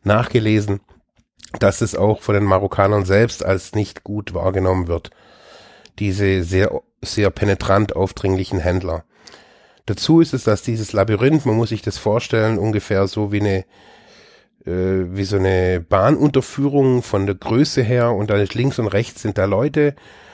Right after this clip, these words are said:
und Händler und zwischendrin fahren Mopeds und Fahrräder und Touristen und Eselskarren.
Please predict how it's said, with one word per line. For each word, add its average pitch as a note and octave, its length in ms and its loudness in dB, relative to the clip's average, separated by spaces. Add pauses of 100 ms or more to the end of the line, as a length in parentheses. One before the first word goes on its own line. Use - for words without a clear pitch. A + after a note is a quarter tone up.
(160)
und G2+ 120 0
Händler C#3+ 600 2
und G#2 300 0
zwischendrin A#2 560 -2
fahren G2 640 0
Mopeds C3+ 640 0
und F#2+ 180 -4
Fahrräder B2+ 680 0
und G2 200 -2
Touristen B2+ 680 0
und G2+ 240 -2
Eselskarren. B2 840 -2